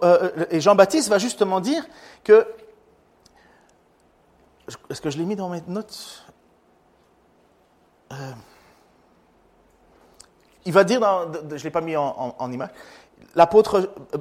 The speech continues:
euh, non, Jean-Baptiste, pardon, va déclarer, « Je suis même pas digne de délier la courroie des chaussures de celui qui vient après moi. » Il dit, « Celui qui vient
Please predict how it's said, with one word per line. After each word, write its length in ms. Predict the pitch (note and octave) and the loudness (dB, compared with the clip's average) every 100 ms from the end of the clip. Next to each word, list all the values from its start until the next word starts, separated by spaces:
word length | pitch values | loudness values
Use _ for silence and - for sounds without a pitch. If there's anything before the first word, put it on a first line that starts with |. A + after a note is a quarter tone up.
| A#2+ | -6
euh, 160 | C#3+ B2 - | -6 -6 -16
non, 140 | G#2+ G2+ G#2 - - | -20 -20 -20 -20 -12
Jean-Baptiste, 520 | C#3 F#3 F#3 - A#3+ | 2 4 4 2 -2
pardon, 260 | G3 E3+ G#3+ | 0 0 0
va 120 | F3 | 0
déclarer, « 500 | F3+ G#3 F3 G3+ B3 - - - | -2 2 2 2 -6 -12 -20 -20
Je 100 | - | -12
suis 200 | G3+ - | -8 -6
même 240 | A3+ C4 A#3+ | -6 -6 -8
pas 200 | - A#3 | -8 -10
digne 680 | F3 F#3+ B3+ C4+ A3+ E3 A#2+ - _ _ _ _ _ _ C3 | -10 -6 -6 -4 -6 -8 -10 -18 _ _ _ _ _ _ -12
de 100 | C#3+ | -10
délier 880 | A#2+ A#3+ A#3+ G3 G3 A3 A#3+ A#3 - - | -4 -4 -4 -6 -6 -6 -6 -10 -16 -8
la 140 | D#3 | -6
courroie 760 | D#3+ - G3 D#3 E3+ F#3 G#3 G3 | -6 -6 -8 -6 -2 0 -2 -8
des 140 | C#3+ D3+ | -12 -10
chaussures 480 | F3+ D#3 - F#3+ | -8 -10 -10 -10
de 100 | D#3 | -8
celui 340 | C#3+ D#3 D#3 E3 | -10 -8 -8 -10
qui 140 | D#3 | -14
vient 220 | C3 C#3+ - | -12 -10 -10
après 240 | C3 D3 | -10 -12
moi. » 260 | C3 A#2 - _ _ _ _ _ _ _ _ _ _ F#3+ | -14 -14 -16 _ _ _ _ _ _ _ _ _ _ -8
Il 120 | F3 | -8
dit, « 200 | E3 B3+ | -4 -6
Celui 380 | - A#3 G#3+ A#3+ | -4 -4 -4 -6
qui 160 | - | -8
vient 240 | F3+ G#3+ | -6 -4